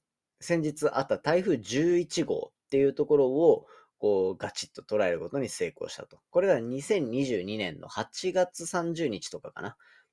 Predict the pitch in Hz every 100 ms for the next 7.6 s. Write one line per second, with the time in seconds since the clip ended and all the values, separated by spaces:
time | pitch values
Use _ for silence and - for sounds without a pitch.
0 | - 160 160 156 156 156 151 110 101 92
1 | - 139 - 127 110 107 117 - 87 -
2 | - 64 - - - 64 - _ - 65
3 | 67 - 65 65 76 120 - 82 76 87
4 | 87 85 71 73 76 120 151 - - -
5 | _ 170 190 - 214 233 233 165 101 -
6 | 202 214 214 214 226 143 104 147 214 117
7 | 76 78 90 - - -